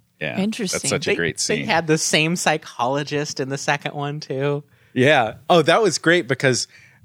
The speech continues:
Speaker 1: that guy's walking out of the police station and Ash is like, "All right, that's g-, that guy's
Speaker 2: He's
Speaker 1: about to
Speaker 2: gonna
Speaker 1: get
Speaker 2: die.
Speaker 1: dead."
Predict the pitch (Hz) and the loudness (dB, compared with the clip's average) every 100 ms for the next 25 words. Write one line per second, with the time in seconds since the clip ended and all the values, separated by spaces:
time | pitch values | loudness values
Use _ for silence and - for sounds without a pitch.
0 | _ - 120 143 180 - 320 - 131 139 | _ -12 0 2 4 4 2 2 2 4
1 | 143 151 95 120 127 117 120 123 117 117 | 2 -2 2 2 2 -2 2 2 4 2
2 | 104 - 101 95 104 104 - 101 104 87 | 2 0 0 2 2 2 2 0 2 0
3 | - 120 120 104 104 - - - 117 117 | 2 4 4 2 0 0 -2 2 2 4
4 | 101 92 95 175 170 175 156 160 156 - | 4 2 2 0 0 2 4 2 0 -4